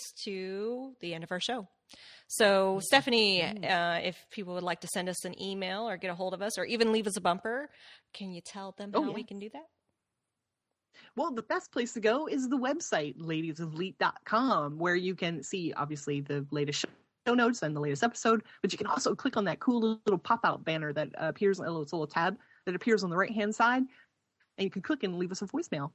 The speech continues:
Speaker 2: or a bumper.
Speaker 1: Yes.
Speaker 2: Oh, or you can send us an email to ladiesofleet at gmail dot com. And then, of course, all of us are on Twitter. Uh, Nicole is Nicole Spag. Kim is just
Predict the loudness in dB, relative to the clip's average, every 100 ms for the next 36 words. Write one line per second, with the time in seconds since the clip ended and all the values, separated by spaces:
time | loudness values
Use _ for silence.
0 | -6 -4 -4 -2 -2 -2 -8 _ -18 -8
1 | 2 2 6 6 6 4 2 0 -4 -6
2 | -10 _ _ _ _ -10 -8 -2 2 4
3 | 2 -2 -2 -4 0 0 0 -2 -2 -2
4 | -2 -4 -2 2 6 8 6 0 -2 0
5 | 4 4 2 -8 0 6 6 6 2 2
6 | -2 -2 -2 -2 -2 -2 0 2 6 6
7 | 2 -8 _ -20 0 4 4 2 2 4
8 | 4 6 4 4 -8 -2 -2 -2 -4 -2
9 | 0 -2 -8 _ -2 0 2 2 0 -2
10 | -14 -4 2 4 2 -4